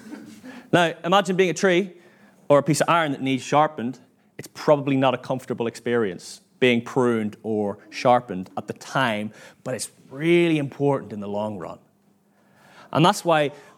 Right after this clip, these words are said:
uh, sharing and receiving hard truths well is so important, because it's a vital part of the pruning and the sharpening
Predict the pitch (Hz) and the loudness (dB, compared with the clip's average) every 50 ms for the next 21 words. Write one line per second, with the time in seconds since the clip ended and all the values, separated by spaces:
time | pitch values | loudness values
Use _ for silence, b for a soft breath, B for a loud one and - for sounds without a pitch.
0 | B B 147 139 139 135 - - - - - - 170 160 170 175 175 165 160 156 | B B 0 0 0 0 -4 -6 -6 -4 -2 2 2 4 4 4 2 0 0 -2
1 | - 143 151 156 156 135 127 135 131 - - - - 175 180 170 143 147 135 123 | -4 -2 -2 -2 -2 -2 -4 -6 -6 -8 -8 -4 -2 -2 -2 -2 -2 -4 -6 -8
2 | - - - 147 143 147 147 139 135 - - - - - 143 151 156 147 135 123 | -8 -4 0 2 2 2 2 0 -2 -8 -14 -14 -8 -2 0 2 2 4 2 0
3 | 127 156 151 - - - 120 127 131 147 156 156 135 123 123 120 - 135 139 135 | -2 -4 -8 -12 -18 -14 -10 -6 -4 -2 -2 -2 -2 -2 -4 -6 -8 -10 -10 -8
4 | 131 - - - - - - - 151 160 175 175 170 160 147 - - 147 160 180 | -6 -6 -6 -6 -6 -6 -6 -4 0 2 4 4 4 2 -2 -4 -2 2 4 4
5 | 185 180 - 117 117 - _ b b b b b b b b - 165 160 160 156 | 4 2 0 -4 -12 -16 _ b b b b b b b b -6 -4 -4 -2 -2
6 | - 143 135 135 135 139 143 160 165 185 202 220 - - 165 156 160 - - 170 | -2 -4 -4 -4 -6 -6 -2 0 2 2 2 0 0 -2 -8 -8 -8 -10 -6 -4
7 | 165 147 135 127 - 127 113 117 - _ - - - - 160 160 165 165 156 143 | -2 -2 -2 -4 -6 -10 -12 -14 -16 _ -18 -14 -6 -2 -2 0 0 0 0 -2
8 | 135 131 131 B B B B B 135 131 117 113 - - - - - 147 147 156 | -4 -6 -8 B B B B B -10 -10 -10 -10 -10 -12 -8 -2 0 2 2 2
9 | 156 156 143 135 127 | 0 -4 -8 -8 -8